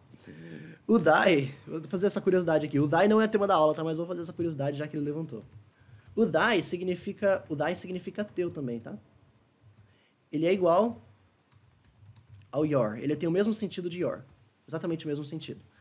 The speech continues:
Porém, o die é a mesma coisa que eu usasse vosso. "Comais vossos vegetais", sabe? Eu, eu sou meio bíblico, meio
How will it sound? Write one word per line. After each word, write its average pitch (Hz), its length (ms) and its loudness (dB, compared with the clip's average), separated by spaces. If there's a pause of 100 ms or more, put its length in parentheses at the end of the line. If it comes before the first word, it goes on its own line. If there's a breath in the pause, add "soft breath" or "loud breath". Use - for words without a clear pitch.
(680 soft breath)
Porém, 220 560 6 (140)
o 233 100 2
die 170 500 2 (640 soft breath)
é 165 160 0
a 175 40 2
mesma 247 300 6
coisa 214 240 4
que 214 100 2
eu 196 60 6
usasse 175 340 2
vosso. 135 540 0 (760 soft breath)
"Comais 175 560 8
vossos 160 480 4
vegetais", 147 520 0
sabe? 143 300 -4
Eu, 156 280 -2
eu 151 100 0
sou 160 540 0 (140)
meio 151 360 2
bíblico, 135 720 -2
meio 139 420 0